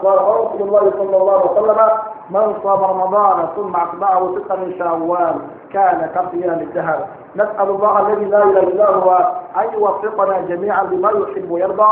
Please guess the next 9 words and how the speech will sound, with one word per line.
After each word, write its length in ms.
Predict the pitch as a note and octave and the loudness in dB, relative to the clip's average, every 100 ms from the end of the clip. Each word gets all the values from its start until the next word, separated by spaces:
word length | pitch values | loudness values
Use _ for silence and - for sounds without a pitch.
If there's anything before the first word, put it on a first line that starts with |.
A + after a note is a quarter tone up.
| G#3+ G#3 - - D#3 | 2 -4 -12 -14 -4
وأن 280 | E3+ A3+ | -2 0
يجعلنا 240 | G3+ A3 G#3 | -2 -2 -2
جميعا 300 | F#3+ F#3+ F3+ | -2 -4 -4
من 80 | F#3 | -2
الذين 240 | F3+ G#3+ | -2 -4
يستمعون 260 | F3+ F3+ F#3+ | -4 -6 -4
القول 360 | F3+ F#3 F#3 E3+ E3 - - - | -2 0 0 0 -2 -4 -10 -4
فيتبعون 840 | - F#3+ F#3+ G#3+ F#3 F3 F3 E3+ | 0 0 -2 -4 -2 -2 -2 -4
أحسنه. 540 | E3 D#3 - F3 E3+ | -4 -4 -6 -6 -6